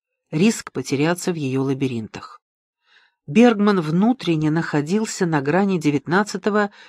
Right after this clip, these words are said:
и двадцатого веков. Ему легче. Некая компенсация за шведскость. Его герои — герои девятнадцатого века, только очень внимательно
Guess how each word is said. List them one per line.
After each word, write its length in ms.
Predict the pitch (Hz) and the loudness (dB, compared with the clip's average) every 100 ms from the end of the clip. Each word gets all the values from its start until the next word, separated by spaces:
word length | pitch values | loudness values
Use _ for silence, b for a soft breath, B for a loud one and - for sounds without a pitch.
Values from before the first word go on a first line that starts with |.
| - | -6
и 60 | |
двадцатого 580 | 160 165 165 196 190 185 | 0 0 0 -4 -2 -4
веков. 460 | 185 202 - 117 - | -2 -2 0 -2 0
Ему 220 | 180 214 | 0 2
легче. 540 | 220 151 - - 107 b b b b - | 2 0 -2 -6 -6 b b b b 0
Некая 380 | 202 214 220 196 | 2 4 2 2
компенсация 920 | 208 180 175 160 - 220 214 196 175 | 0 0 -2 0 0 0 0 0 0
за 260 | 160 185 - | 2 0 0
шведскость. 1000 | - - 226 190 - - - - - - _ _ _ _ _ _ | -4 0 2 2 -2 -10 -12 -12 -14 -20 _ _ _ _ _ _
Его 220 | 151 233 | 0 2
герои — 360 | 233 214 233 226 | 4 2 2 0
герои 340 | 156 135 131 | 0 2 0
девятнадцатого 800 | 127 127 - 123 120 - 120 123 | 0 -2 -2 -2 -2 -4 -6 -6
века, 460 | 120 214 226 226 220 b b _ _ | 0 0 2 0 -2 b b _ _
только 300 | - 143 - - | -6 -6 -6 -4
очень 380 | 240 - 220 196 | -4 -2 -4 -2
внимательно 960 | 185 196 190 180 117 - 110 107 101 | 0 0 2 0 0 -6 -8 -6 -8